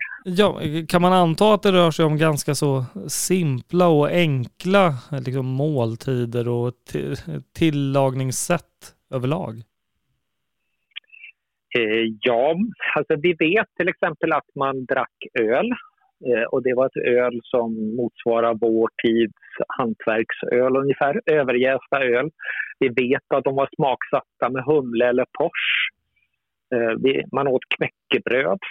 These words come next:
Speaker 2: man åt saltat, eh, fårkött, vet vi. Eh, man åt lutfisk,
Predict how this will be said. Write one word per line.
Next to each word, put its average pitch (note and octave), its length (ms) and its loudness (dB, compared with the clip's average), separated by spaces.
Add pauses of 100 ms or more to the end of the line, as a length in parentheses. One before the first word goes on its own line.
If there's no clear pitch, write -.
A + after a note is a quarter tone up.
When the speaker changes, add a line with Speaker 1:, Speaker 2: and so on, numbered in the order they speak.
Speaker 2:
man C3 180 -2
åt C3 180 0 (220)
saltat, C3+ 560 0 (380)
eh, B2 200 2 (120)
fårkött, B2 600 0 (100)
vet C#3 240 2 (100)
vi. F#3+ 60 0
Eh, - 1120 -12
man A#2+ 160 0
åt B2 280 2
lutfisk, - 880 0